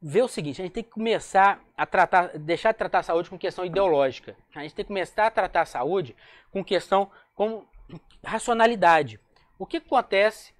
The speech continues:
o que acontece na, na saúde no mundo? A gente pode pegar o, dois exemplos. O exemplo da Alemanha e o exemplo da Inglaterra. Todo mundo fala a saúde da Inglaterra. A saúde da Inglaterra, pública, não tem um servidor público.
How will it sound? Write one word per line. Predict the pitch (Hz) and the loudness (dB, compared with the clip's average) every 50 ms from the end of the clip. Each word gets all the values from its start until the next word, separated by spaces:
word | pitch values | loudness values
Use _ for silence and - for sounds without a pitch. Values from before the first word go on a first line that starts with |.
| _ _ _ 156 | _ _ _ -10
o | 151 | -8
que | 220 | -8
acontece | 220 - 233 214 - - 208 208 - - | -4 -2 -2 -2 0 2 0 0 0 -2
na, | 208 202 180 180 | -6 -6 -6 -4
na | 170 180 185 185 180 175 170 165 135 135 | -2 0 0 2 0 -2 -4 -8 -12 -18
saúde | - - 196 190 190 190 175 202 | 0 4 6 6 6 4 2 -2
no | 208 190 | -2 -2
mundo? | 170 151 143 131 107 104 - _ _ _ | -2 -2 -4 -4 -6 -10 -14 _ _ _
A | 185 196 | -10 -10
gente | 190 - | -10 0
pode | - 240 226 240 | 0 2 2 2
pegar | 220 185 214 | 4 4 4
o, | 214 214 170 | 4 4 0
dois | 160 156 226 240 220 | 0 -2 -2 0 0
exemplos. | 226 185 147 147 135 117 - - - - - - - _ _ _ _ - | -2 -2 -2 -4 -6 -6 -8 -10 -18 -20 -20 -20 -20 _ _ _ _ 0
O | 165 | 0
exemplo | 165 151 180 202 - 185 | 0 2 0 -2 2 6
da | 202 | 6
Alemanha | 202 202 202 180 170 170 175 196 214 226 233 226 - | 6 6 6 4 2 0 0 0 0 0 -2 -4 -4
e | 190 | -4
o | 180 | -2
exemplo | 175 185 190 185 | -2 -2 -4 -4
da | 185 196 | -6 -2
Inglaterra. | 190 196 185 175 - 139 123 120 110 101 - _ _ _ _ - | 2 2 2 2 2 -2 -2 -2 -2 -4 -10 _ _ _ _ -6
Todo | 302 302 | -4 -4
mundo | 285 277 247 | -4 -6 -2
fala | - 233 240 254 | 0 0 0 0
a | 226 | 0
saúde | - 247 233 226 220 | 0 0 0 0 0
da | 233 226 | -4 -4
Inglaterra. | 214 220 196 170 - 135 120 113 107 - - - - - - _ _ _ - - - - - - - - _ _ - | -4 -4 -4 -2 -2 -2 -2 -2 -4 -6 -12 -18 -20 -20 -20 _ _ _ -20 -20 -20 -20 -20 -20 -20 -20 _ _ -10
A | 196 | -8
saúde | - - 254 254 285 330 311 | 0 4 4 4 4 4 0
da | 339 277 | -2 0
Inglaterra, | 220 196 156 - - 196 220 226 196 160 117 - _ _ _ _ _ _ _ _ _ _ _ _ _ _ _ | 2 2 2 2 0 0 0 0 0 0 -6 -12 _ _ _ _ _ _ _ _ _ _ _ _ _ _ _
pública, | - 277 302 196 160 131 - - 117 104 - _ _ | 4 4 4 4 2 -2 -6 -10 -16 -18 -20 _ _
não | 175 208 | -8 -4
tem | 202 254 262 | -2 -2 -2
um | 311 330 | -2 -4
servidor | - - 302 269 226 240 185 208 202 | -4 -2 -2 -2 -2 0 0 0 -2
público. | - - 135 120 98 - _ | 0 -4 -6 -8 -8 -12 _